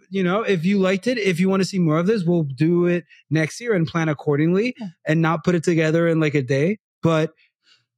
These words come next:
Speaker 1: fun as always.
Speaker 2: I mean,
Speaker 1: I really like
Speaker 2: yeah.
Speaker 1: that we had similar things. That's a vibe.
Speaker 2: Yeah.
Speaker 1: Um, I would love to hear from the people on what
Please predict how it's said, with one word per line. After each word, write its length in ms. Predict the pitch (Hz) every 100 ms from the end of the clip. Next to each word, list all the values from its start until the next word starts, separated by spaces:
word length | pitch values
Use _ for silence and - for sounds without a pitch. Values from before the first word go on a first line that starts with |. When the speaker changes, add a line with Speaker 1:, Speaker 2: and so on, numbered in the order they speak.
| _ _
Speaker 1:
fun 320 | - - 214
as 120 | 247 208
always. 340 | 202 214 214
Speaker 2:
I 40 |
mean, 40 | 190
Speaker 1:
I 20 |
really 200 | 196 233
like 120 | 226
Speaker 2:
yeah. 40 | 214
Speaker 1:
that 80 | 208
we 120 | 180
had 180 | 170 160
similar 340 | 170 165 160
things. 340 | - 147 175
That's 200 | 156 151
a 60 | 143
vibe. 300 | 127 127 147
Speaker 2:
Yeah. 160 | 175 170 - _ -
Speaker 1:
Um, 640 | 156 151 147 135 135 151 _ _ _ _ _ -
I 140 | 220
would 180 | 262 214
love 300 | 170 196 185
to 100 | 185
hear 340 | 151 160 185
from 180 | 180 180
the 80 | 147
people 480 | - 170 196 208 -
on 240 | 156 151 151
what 280 | 160 180